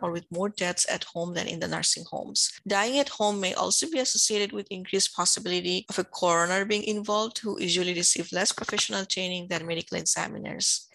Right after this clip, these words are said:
The analysis suggests that marked variation in cause of death ascertainment may obscure the populations most at risk for covid nineteen, leading to inadequate policy responses. And for the last article published in the Journal of American Medical Association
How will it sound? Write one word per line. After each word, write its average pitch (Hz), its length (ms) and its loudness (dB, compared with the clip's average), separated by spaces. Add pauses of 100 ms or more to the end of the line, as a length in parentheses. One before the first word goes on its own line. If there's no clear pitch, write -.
The - 160 0
analysis 190 460 2
suggests 196 380 2
that 180 180 -2
marked 190 320 -2
variation 196 500 0
in 180 180 -4
cause 202 420 2
of 208 160 -6
death 180 200 -2
ascertainment 185 880 0 (140)
may 202 80 0
obscure 262 500 0
the 233 140 0
populations 185 760 2
most 202 280 0
at - 160 -6 (100)
risk 170 200 2
for 170 120 -2
covid 170 320 -8
nineteen, 165 420 -2
leading 190 380 -2
to 202 80 -4
inadequate 180 800 -2
policy - 400 2
responses. - 920 0 (240)
And 196 140 -4
for 226 80 2
the 208 100 0
last 185 360 2
article 180 400 -4
published 190 420 0
in 202 80 -6
the 180 100 0
Journal 175 380 -2
of - 240 -4
American 180 480 0
Medical 175 320 -2
Association - 800 2